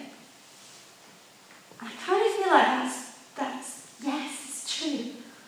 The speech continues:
We have almost known the meaning all along, is the message Ecclesiastes sort of comes out with. We are to follow God with the best of what we can throughout the silences, the twists and turns of this strange old thing called life.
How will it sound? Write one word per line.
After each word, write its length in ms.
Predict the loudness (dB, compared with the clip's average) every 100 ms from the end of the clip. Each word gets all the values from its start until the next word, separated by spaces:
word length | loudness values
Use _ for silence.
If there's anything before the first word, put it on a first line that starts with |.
| -20 -20 -20 -20 -20 -20 -20 -20 -20 -20 -10
We 120 | -2 0
have 460 | 2 4 4 6
almost 560 | 6 6 6 4 4 2
known 300 | 4 6 4
the 140 | 2
meaning 280 | 4 2 2
all 240 | 0 2 4
along, 360 | 10 10 10
is 100 | 4
the 80 | 0
message 480 | 2 2 -2 -6 -8
Ecclesiastes 840 | 0 2 4 4 2 -4 -6 -4 -2
sort 140 | 0
of 120 | -2
comes 240 | -4 0 8
out 320 | 10 10 6
with. 100 | 0 -4 -10 0
We 140 | 10
are 160 | 12 12
to 160 | 10
follow 480 | 4 8 10 10 6
God 500 | 8 10 10 8 2 -4 -4
with 140 | 0
the 160 | 2 8
best 440 | 10 8 4 4
of 140 | 4 6
what 240 | 4 4
we 60 | 0
can 500 | 4 6 6 4 -2 -2
throughout 500 | 2 10 12 12 10
the 120 | 6
silences, 720 | 8 8 8 4 4 6 6
the 180 | 4 0
twists 340 | 0 0 0 -2
and 220 | 0 4
turns 360 | 4 6 2 0
of 60 |
this 200 | -2 -4
strange 380 | 0 2 4 4
old 240 | 6 6 6
thing 320 | 4 4 4
called 240 | 4 4
life. 580 | 8 8 8 4 -4